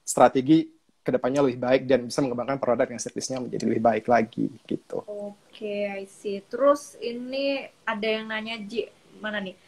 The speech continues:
Speaker 2: Apakah data analitik ini bisa dipelajari secara otodidak?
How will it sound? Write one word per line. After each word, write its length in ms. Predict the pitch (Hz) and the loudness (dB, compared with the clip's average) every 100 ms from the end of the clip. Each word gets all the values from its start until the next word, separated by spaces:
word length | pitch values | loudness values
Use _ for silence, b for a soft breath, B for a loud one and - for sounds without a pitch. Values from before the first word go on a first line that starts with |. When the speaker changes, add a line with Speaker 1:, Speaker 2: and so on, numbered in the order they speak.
| b | b
Speaker 2:
Apakah 480 | b 254 262 254 330 | b 0 0 2 2
data 320 | 254 233 233 | 2 -2 -2
analitik 480 | 220 240 240 233 - | -2 -4 -8 -8 -10
ini 240 | 226 247 302 | -10 -8 -10
bisa 240 | 226 269 | -6 -6
dipelajari 560 | 233 - 233 220 220 254 | -6 -6 -4 -2 -2 -4
secara 480 | 294 - 240 220 | -10 -8 -6 -2
otodidak? 640 | 214 220 220 233 220 196 | -2 -4 -8 -6 -2 -2